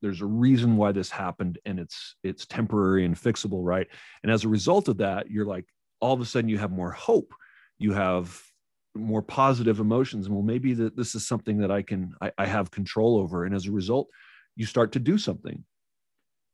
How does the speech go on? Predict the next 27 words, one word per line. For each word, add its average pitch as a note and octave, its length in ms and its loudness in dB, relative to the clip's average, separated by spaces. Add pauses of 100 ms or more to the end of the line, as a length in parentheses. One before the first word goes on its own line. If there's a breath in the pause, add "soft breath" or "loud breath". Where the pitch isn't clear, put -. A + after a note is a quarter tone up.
(220)
differently G#2+ 520 0
than G2+ 180 0
what G#2 140 0
you've G2 140 0
done G2 160 2
in F#2+ 60 0
the F#2+ 60 -2
past, C#3 460 -6
or B2 180 4
you B2+ 140 6
take B2+ 280 0
action B2 380 -4
where G2 120 0
you G2+ 120 0
didn't B2+ 280 -4
in F#2 100 -4
the F2 80 -8
past. F2+ 360 -10
And G#2 140 -2
as G#2+ 180 -6
a A2 40 -2
result, G#2+ 380 -2
you A2+ 160 -2
have G#2 180 -4
a G#2+ 40 -4
different G2+ 340 -6
outcome. - 440 -10